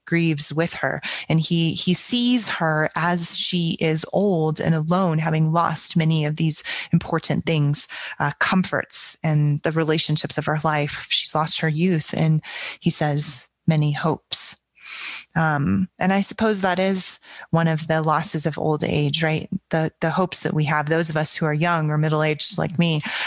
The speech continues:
uh, we, we still have many things to hope for. But if you are very old and close to death, uh, you can have hope for life after death. You can have hope for the day, but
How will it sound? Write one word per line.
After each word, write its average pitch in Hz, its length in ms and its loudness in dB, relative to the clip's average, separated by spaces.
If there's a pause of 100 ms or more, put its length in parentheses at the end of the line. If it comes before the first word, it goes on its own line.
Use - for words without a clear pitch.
(120)
uh, - 140 -6
we, 175 480 2
we 185 120 2
still - 240 0
have 202 500 -2
many 190 280 2
things 175 380 0
to 180 100 -4
hope - 260 -4
for. 151 380 0 (300)
But 196 100 2
if 208 160 0
you 233 100 4
are 208 80 4
very 180 220 2
old 190 400 0
and 185 120 2
close 180 340 0
to 165 100 -2
death, 175 520 0 (380)
uh, 170 60 2
you 180 160 2
can 185 160 2
have 165 440 0 (180)
hope - 400 -2 (340)
for 175 160 0
life 160 340 0
after 156 320 0
death. 233 340 0
You 165 100 0
can - 120 0
have 143 200 2
hope - 260 -4
for - 180 -2
the 151 120 2
day, 147 380 2
but 196 300 -2